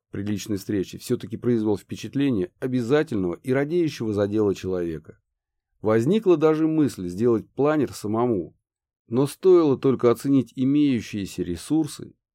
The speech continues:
и с идеей пришлось попрощаться. Боевые роты сводного усиленного батальона тем временем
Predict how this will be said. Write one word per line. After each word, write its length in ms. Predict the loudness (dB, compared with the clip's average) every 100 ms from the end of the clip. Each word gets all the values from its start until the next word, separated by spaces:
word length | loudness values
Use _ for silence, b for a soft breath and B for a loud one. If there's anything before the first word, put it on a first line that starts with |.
| _
и 120 | -8
с 140 | -4 -4
идеей 380 | -2 2 2
пришлось 500 | 2 0 -4 -2 -4
попрощаться. 840 | -4 -4 0 0 -2 -6 -8 -12 -20 _ _ _ _ _ _
Боевые 520 | -6 2 6 10 12 12
роты 280 | 10 6
сводного 420 | -2 0 0 2 2
усиленного 540 | 0 0 0 2 0
батальона 600 | 0 0 0 0 0 -2
тем 220 | -2 -4
временем 540 | -2 -2 -4 -6 -12